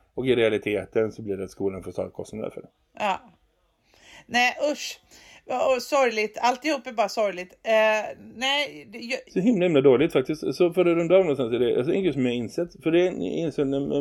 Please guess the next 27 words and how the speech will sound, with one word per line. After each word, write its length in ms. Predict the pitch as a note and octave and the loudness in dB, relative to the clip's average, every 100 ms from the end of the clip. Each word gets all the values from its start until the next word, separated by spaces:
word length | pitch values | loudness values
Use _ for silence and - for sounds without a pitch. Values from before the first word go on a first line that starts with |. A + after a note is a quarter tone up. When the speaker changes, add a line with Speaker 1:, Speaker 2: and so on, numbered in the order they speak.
| C#3 - | -4 -6
Speaker 1:
en, 80 | |
vi 100 | E3+ | -2
är 40 | D#3+ | 0
hundra 200 | C3+ G#2+ | 2 0
kollegor 260 | A#2 G#2+ | -2 -4
som 120 | A2 G2 | -6 -8
tar 100 | G#2+ | -6
emot 160 | G2+ | -6
det 60 | G2+ | -8
här 40 | |
meddelandet. 360 | G2 G2 A#2+ F3 _ _ _ _ _ - | -8 -6 -6 -8 _ _ _ _ _ -2
De 140 | D3+ | -2
kollegorna 400 | E3 D3+ C#3+ C3+ | 0 0 2 0
som 120 | C3 | 0
har 40 | C#3 | 0
jobbat 240 | A#2+ G#2+ | 0 -2
i 20 | |
Göteborg 380 | A2+ B2 A#2 G#2+ | -6 -2 -2 -2
så 80 | A#2 | -2
här 80 | A2 | 0
hela 260 | F#3+ E3 F#3+ | 2 2 0
sitt 140 | G#3 | -4
yrkesliv, 460 | G3+ - - - F#3 _ _ _ _ _ _ | -6 -6 -6 -4 -4 _ _ _ _ _ _
de 220 | C3+ B2 | 0 0
reagerar 540 | B2+ E3 G#3 - - C#4+ | 0 -2 -2 -4 -2 -2
inte 160 | - | -2
längre. 220 | - - | -4 -6